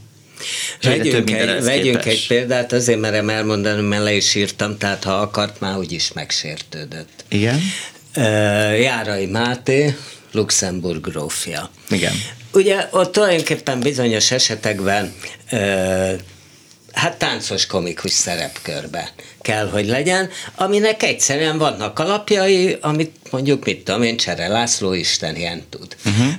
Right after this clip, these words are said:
Speaker 2: Ö, és vannak akrobatikái, tehát, hogy láb alatt átdobások, ö, izé, nyakán tekerések, minden kutya füle.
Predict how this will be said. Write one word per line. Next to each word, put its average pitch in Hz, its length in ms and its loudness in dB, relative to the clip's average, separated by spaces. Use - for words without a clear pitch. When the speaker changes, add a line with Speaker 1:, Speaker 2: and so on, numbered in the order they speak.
Speaker 2:
Ö, 120 360 2
és 151 200 2
vannak 175 400 2
akrobatikái, 107 1080 0
tehát, 170 460 -2
hogy 170 300 -2
láb 160 340 0
alatt 131 320 2
átdobások, 107 1080 0
ö, 117 300 4
izé, 120 540 4
nyakán 110 580 -2
tekerések, 101 800 0
minden 90 340 -2
kutya 82 320 -10
füle. - 380 -8